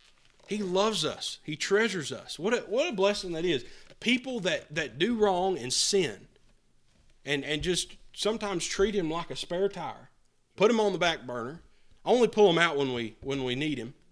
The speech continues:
But he still loves us and he cares for us. And he wants to lift us up. You say, "Well, I can't submit myself to other people because they,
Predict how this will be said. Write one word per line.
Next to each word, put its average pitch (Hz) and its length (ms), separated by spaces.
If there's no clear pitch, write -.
But 165 120
he 165 80
still 202 260
loves 180 340
us 127 200
and 123 80
he 135 80
cares 180 340
for 104 260
us. - 200
And 135 100
he 190 80
wants 175 440
to 185 80
lift 143 300
us - 140
up. - 220
You 123 60
say, 170 140
"Well, 147 120
I 190 80
can't 202 240
submit 165 340
myself 120 440
to 104 220
other 139 220
people 120 320
because 120 460
they, 190 540